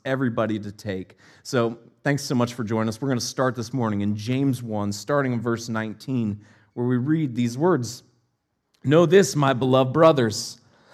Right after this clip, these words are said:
let every person be quick to hear, slow to speak, and slow to anger." Let every person be quick to hear, slow to speak, and slow to anger.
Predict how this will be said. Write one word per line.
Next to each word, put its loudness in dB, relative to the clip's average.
let 4
every 8
person 2
be 2
quick 0
to -2
hear, -4
slow 2
to -4
speak, -10
and -4
slow -2
to -2
anger." -4
Let 4
every 8
person 0
be 2
quick 2
to -2
hear, -2
slow 4
to 4
speak, -6
and -4
slow -4
to -6
anger. -6